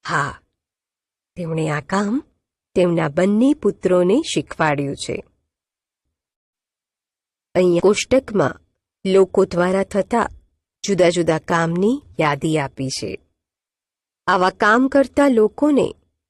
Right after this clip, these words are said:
તમે જાણો છો? તેઓના નામ પહેલી કોલમમાં લખો. બીજી કોલમમાં તેઓ તેમનું કામ કોની પાસેથી શીખ્યા,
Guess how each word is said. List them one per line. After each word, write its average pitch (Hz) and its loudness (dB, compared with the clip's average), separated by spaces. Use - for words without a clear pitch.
તમે 170 4
જાણો 165 0
છો? - -4
તેઓના 269 4
નામ 277 2
પહેલી 262 2
કોલમમાં 160 0
લખો. - -8
બીજી 208 0
કોલમમાં 214 2
તેઓ 277 4
તેમનું 285 4
કામ 285 2
કોની 269 4
પાસેથી 185 -2
શીખ્યા, 143 -2